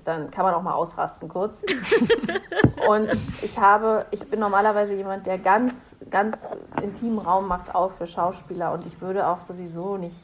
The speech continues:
wenn's nicht nötig ist, schreien. Ich muss auch eigentlich nie schreien. Das macht der Regieassistent für einen oder die Assistentin normalerweise.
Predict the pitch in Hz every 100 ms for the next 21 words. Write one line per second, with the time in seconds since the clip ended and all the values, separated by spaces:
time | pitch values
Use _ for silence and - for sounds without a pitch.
0 | - 175 175 185 190 185 190 160 175 -
1 | 180 - - 208 226 151 151 - 147 160
2 | 170 165 160 156 185 190 - - - -
3 | - - - 214 196 202 202 190 254 190
4 | 160 165 156 170 131 156 165 160 151 -
5 | 165 165 165 165 160 160 160 160 175 202